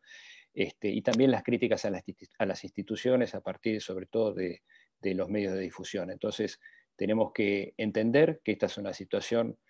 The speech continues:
que ocurre, que ocurre en todo el mundo, y que tenemos que hacer todo lo posible para que, eh, eh, disminuya la incidencia. Sabemos que eso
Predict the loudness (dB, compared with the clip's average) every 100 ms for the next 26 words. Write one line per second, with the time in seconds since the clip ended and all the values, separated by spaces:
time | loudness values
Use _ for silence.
0 | _ _ -6 -4 4 6 8 6 4 2
1 | 4 4 4 2 2 4 2 4 0 -2
2 | _ -4 -2 0 0 0 -2 -2 -2 2
3 | 0 0 -2 0 2 0 0 0 0 -2
4 | _ _ _ _ -2 0 0 -2 -4 -2
5 | -2 -4 -8 -10 -10 -10 -8 -8 -4 2
6 | 2 4 4 2 0 -4 -6 -2 2 2
7 | 2 4 4 2 _ _ _ _ _ _
8 | -6 0 4 6 6 4 0 0 0 -2
9 | -4